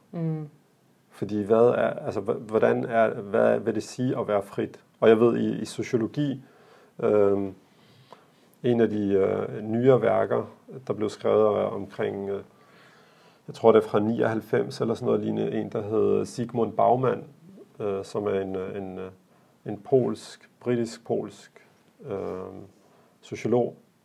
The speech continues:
Speaker 2: Øh, han gik bort her for noget tid siden, men for et par år siden, tror jeg, det var.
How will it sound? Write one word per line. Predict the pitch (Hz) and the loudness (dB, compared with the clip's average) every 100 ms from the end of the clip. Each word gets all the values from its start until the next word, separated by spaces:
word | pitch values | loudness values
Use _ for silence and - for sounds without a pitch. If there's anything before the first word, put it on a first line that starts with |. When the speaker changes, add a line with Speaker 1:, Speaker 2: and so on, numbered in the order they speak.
| _ _ _ _ _ - | _ _ _ _ _ -8
Speaker 2:
Øh, | 98 98 95 | -6 -6 -6
han | 101 | -10
gik | - 98 - | -10 -16 2
bort | 98 107 | 4 4
her | 110 107 | 2 -6
for | 104 - 98 95 | -6 -2 0 0
noget | 95 95 95 95 | -2 -4 -4 -6
tid | - 120 | -10 -10
siden, | - 107 110 - _ _ _ _ | -4 -4 -6 -12 _ _ _ _
men | 110 110 107 107 127 - _ _ _ _ _ _ _ _ _ _ _ _ _ _ _ - | 4 6 6 4 -6 -20 _ _ _ _ _ _ _ _ _ _ _ _ _ _ _ -20
for | - 107 | -6 -6
et | |
par | - 127 | -4 -6
år | - | -6
siden, | - 107 104 | -4 -6 -4
tror | 113 | -4
jeg, | 101 | -2
det | |
var. | 101 | -4